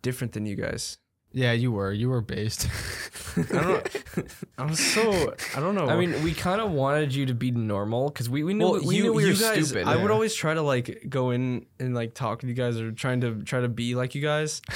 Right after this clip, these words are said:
Speaker 1: and you guys are like, "No." And then
Speaker 2: I
Speaker 1: you
Speaker 2: don't
Speaker 1: guys
Speaker 2: know.
Speaker 1: would
Speaker 2: We
Speaker 1: push
Speaker 2: were
Speaker 1: us away
Speaker 2: weird.
Speaker 3: We
Speaker 1: a
Speaker 3: were,
Speaker 1: little
Speaker 3: we were
Speaker 1: bit.
Speaker 3: also mean,
Speaker 2: Sometimes
Speaker 3: too.
Speaker 2: I wish I can appear behind my old self and just, like, hit me in the back of my head. <laughs> Yeah.
Speaker 3: If it wouldn't create, like, a time paradox
Speaker 2: <laughs> Yeah.
Speaker 3: and just, like,
Speaker 1: Yep.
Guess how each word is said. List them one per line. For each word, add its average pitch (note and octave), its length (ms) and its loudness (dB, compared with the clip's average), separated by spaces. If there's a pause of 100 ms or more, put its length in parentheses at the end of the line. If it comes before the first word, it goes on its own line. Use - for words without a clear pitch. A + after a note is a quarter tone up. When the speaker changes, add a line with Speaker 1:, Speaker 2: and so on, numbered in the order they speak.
(200)
Speaker 1:
and D3+ 100 2
you C#3+ 80 2
guys C#3 160 2
are C3 40 2
like, A#2+ 120 -2
"No." B2+ 420 0 (680)
And C3+ 160 0
then C3 120 2
Speaker 2:
I B2+ 60 6
Speaker 1:
you D#3 60 6
Speaker 2:
don't D3 120 4
Speaker 1:
guys A#2 80 2
Speaker 2:
know. G#2 120 2
Speaker 1:
would G#2 40 -2
Speaker 2:
We A2+ 80 2
Speaker 1:
push - 140 4
Speaker 2:
were - 60 4
Speaker 1:
us - 120 0
away C3 300 4
Speaker 2:
weird. A2+ 180 0 (140)
Speaker 3:
We - 60 -6
Speaker 1:
a - 20 -4
Speaker 3:
were, D3+ 80 2
Speaker 1:
little A2+ 160 2
Speaker 3:
we F#3 60 2
were G3+ 100 4
Speaker 1:
bit. - 40 4
Speaker 3:
also F#3 240 0
mean, A2 280 -2
Speaker 2:
Sometimes F#3 400 2
Speaker 3:
too. E3+ 80 2
Speaker 2:
I C#3+ 40 4
wish C#3 280 2
I - 20 -2
can A#2+ 140 0
appear A2+ 500 0
behind G#2+ 460 -2
my G#2 180 -2
old G#2 240 -4
self G2+ 380 -2
and A2+ 100 0
just, G#2 260 0
like, - 140 2
hit - 260 -4
me C3 60 0
in A2+ 60 2
the C#3+ 60 2
back C3+ 200 2
of C#3+ 80 -2
my B2+ 120 -2
head. C#3+ 280 2 (420)
<laughs> - 0 - (720)
Yeah. - 40 -8 (280)
Speaker 3:
If E3 160 -2
it D#3+ 60 0
wouldn't D#3+ 240 0
create, D#3 280 2
like, C3+ 120 2
a B2 80 2
time C#3 340 0
paradox A#2+ 480 4
Speaker 2:
<laughs> - 0 -
Yeah. E3 140 4
Speaker 3:
and C3 80 2
just, C3 160 0
like, A#2 160 2
Speaker 1:
Yep. G#2 100 -6